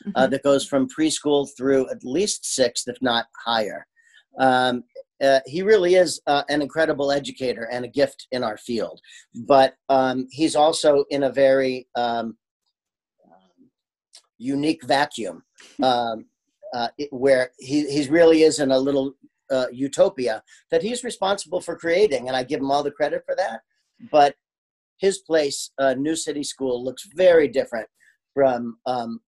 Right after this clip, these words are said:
Speaker 1: most of the places that I visit around the country.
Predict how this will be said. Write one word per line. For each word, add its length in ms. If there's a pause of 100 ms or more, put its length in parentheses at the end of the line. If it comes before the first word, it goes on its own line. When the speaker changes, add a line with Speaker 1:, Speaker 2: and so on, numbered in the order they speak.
Speaker 1:
most 460
of 120
the 100
places 600 (260)
that 220
I 140
visit 360
around 260
the 60
country. 360